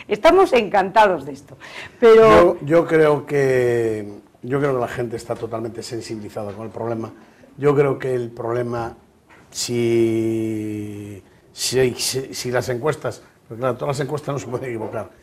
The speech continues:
Speaker 2: si las encuestas son ciertas y si el gobierno cambia para que nada siga igual, sino que todo mejore, yo creo que España tiene una posibilidad. Es cierto que en cuatro días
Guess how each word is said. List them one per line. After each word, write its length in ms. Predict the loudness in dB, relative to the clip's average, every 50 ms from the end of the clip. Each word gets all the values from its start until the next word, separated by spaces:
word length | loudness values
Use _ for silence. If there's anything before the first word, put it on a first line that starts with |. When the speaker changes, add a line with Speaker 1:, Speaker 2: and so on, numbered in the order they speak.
| _ _ _
Speaker 2:
si 140 | -10 -8
las 140 | -8 -6 -6
encuestas 360 | -6 -6 -6 -6 -6 -6 -8
son 140 | -6 -6 -8
ciertas 560 | -6 -2 0 0 0 0 -4 -10 -16 -18 -18 _ _ _ _ _ -14
y 100 | -12 -10
si 140 | -6 -4
el 80 | -4 -4
gobierno 500 | -4 -4 -2 -2 -2 -2 -2 -6 -8 -6
cambia 440 | -4 -4 -4 -4 -6 -8 -12 -14 -16 -20 _ _ _ _ _ _ _ _ _ _
para 260 | 2 2 2 2 0
que 220 | -2 -4 -4 -2 0
nada 260 | 2 4 4 4 2
siga 300 | 2 0 0 2 4 4
igual, 320 | 4 4 2 2 2 0
sino 240 | -4 -6 -6 -6 -6
que 60 | -8
todo 200 | -10 -8 -8 -6 -6
mejore, 440 | -6 -2 0 2 2 2 0 -4 -6 -12 _ _ _ _ -8
yo 160 | -4 -2 0
creo 200 | 0 0 -2 -2
que 300 | -2 -2 -2 -2 -2 -6 -12
España 460 | -16 -6 -2 -2 0 0 0 -2 -4 -6
tiene 180 | -6 -6 -4
una 160 | -4 -4 -6 -6
posibilidad. 640 | -6 -12 -12 -12 -12 -12 -12 -14 -16 -16 -16 -18 -18 -20 _ _ _ _ _ _ _ _ _ _
Es 160 | -4 -4 -2 4
cierto 380 | 6 6 6 6 4 0 -4
que 80 | -2 -2
en 80 | -4
cuatro 280 | -2 -4 -4 -2 -2 0
días 420 | 0 2 2 0 0 -2 -8 -16